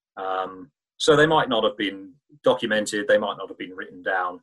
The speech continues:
but I'm certain that every army would have had these very tight-knit groups of people serving together,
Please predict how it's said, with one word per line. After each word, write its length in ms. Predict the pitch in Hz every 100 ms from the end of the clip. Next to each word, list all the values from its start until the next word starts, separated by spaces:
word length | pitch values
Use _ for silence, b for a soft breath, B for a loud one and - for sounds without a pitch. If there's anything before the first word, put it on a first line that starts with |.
| _ _
but 120 | 113
I'm 140 | 104 104
certain 480 | - 113 101 92 90
that 120 | 95
every 320 | 110 95 98
army 400 | 95 95 90 87
would 120 | 92
have 100 | 92 -
had 160 | 98 -
these 380 | - 87 87 - _ _ _
very 320 | 110 107 95 90
tight-knit 600 | - 101 92 95 92 -
groups 360 | 98 92 -
of 120 | 92
people 340 | - 92 90 87
serving 380 | - 98 87 87
together, 480 | 82 87 85 87